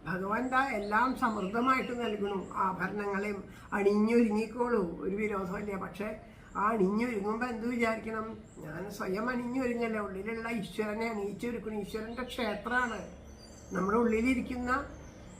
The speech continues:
ആ ഈശ്വരന്റെ ക്ഷേത്രമാണിത്. ആ ഈ ക്ഷേത്രത്തിന് ദാ സൗന്ദര്യം ഉണ്ടാവണം, അല്ലെ? ഭഗവാന്റെ ആ അമ്പലം എത്ര മോടി പിടിപ്പിക്കുക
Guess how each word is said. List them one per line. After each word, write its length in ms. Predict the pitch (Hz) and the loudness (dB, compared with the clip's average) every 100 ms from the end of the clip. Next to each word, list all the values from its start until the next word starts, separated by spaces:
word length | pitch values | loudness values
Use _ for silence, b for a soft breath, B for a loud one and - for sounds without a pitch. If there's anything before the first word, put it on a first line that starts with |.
| - | -4
ആ 200 | 180 185 | -2 0
ഈശ്വരന്റെ 560 | 214 196 - 220 233 254 | 0 -2 0 0 0 -2
ക്ഷേത്രമാണിത്. 1200 | 254 - 214 - 220 262 277 226 214 202 190 - - B B - | -2 0 0 2 4 8 6 6 0 0 -2 -4 -10 B B -2
ആ 40 | |
ഈ 140 | 208 240 | 0 2
ക്ഷേത്രത്തിന് 960 | - 226 196 208 240 240 269 262 262 | 2 2 2 0 -2 0 2 2 2
ദാ 260 | 214 202 - | 2 0 -2
സൗന്ദര്യം 520 | 202 180 180 202 226 | -2 -2 -2 0 0
ഉണ്ടാവണം, 460 | 214 190 190 190 - | 2 4 4 2 -2
അല്ലെ? 220 | 196 214 - | -2 -2 -4
ഭഗവാന്റെ 440 | 190 185 202 226 | -4 -2 -2 0
ആ 140 | 233 226 | 0 0
അമ്പലം 500 | 208 202 208 233 233 | -2 0 0 0 -4
എത്ര 300 | - 202 214 | -4 -2 0
മോടി 300 | 233 208 208 | 0 0 0
പിടിപ്പിക്കുക 840 | 233 214 226 196 233 226 - | -2 -6 -8 -4 -4 -4 -10